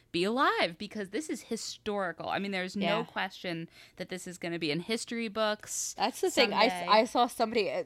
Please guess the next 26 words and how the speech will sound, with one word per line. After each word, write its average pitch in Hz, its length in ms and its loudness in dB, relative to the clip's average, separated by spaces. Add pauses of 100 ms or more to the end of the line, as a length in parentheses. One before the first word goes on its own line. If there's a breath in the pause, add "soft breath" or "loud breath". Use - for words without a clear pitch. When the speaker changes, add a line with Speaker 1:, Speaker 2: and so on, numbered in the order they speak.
Speaker 2:
like, 185 280 2
somebody 240 320 -2
posted 208 480 -4
something 190 320 -2
where 180 140 0
it 110 40 -2
was 180 160 -2
like, 180 320 0 (540 soft breath)
"You 247 120 6
all 381 200 12
realize 226 460 8
that 208 120 2
we're 214 100 2
living 247 280 4
<laughs> - 160 -16
through, 277 500 2
like, 196 220 2
a 196 60 2
chapter 226 460 6
of 190 120 0
a 175 60 -6
future 226 420 -2
history 190 400 -2
book - 320 -8
right 110 200 -4
now." 107 320 -10